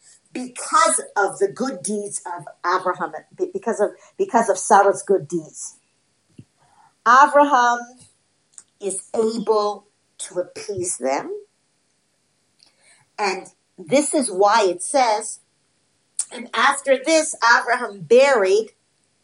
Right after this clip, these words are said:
et Sarah." Because after appeasing them, Abraham was able to return Chava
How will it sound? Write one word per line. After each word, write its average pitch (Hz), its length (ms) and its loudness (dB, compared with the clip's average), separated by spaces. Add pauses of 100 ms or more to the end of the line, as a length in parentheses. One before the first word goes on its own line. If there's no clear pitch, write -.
(220)
et 285 260 2
Sarah." - 580 -6 (1120)
Because 220 480 -8 (100)
after 240 400 -2
appeasing 277 800 -6
them, 165 420 -18 (640)
Abraham 233 520 -6 (320)
was 185 340 -12
able 220 520 -4 (120)
to 196 100 -10
return 202 880 -12 (340)
Chava - 520 -2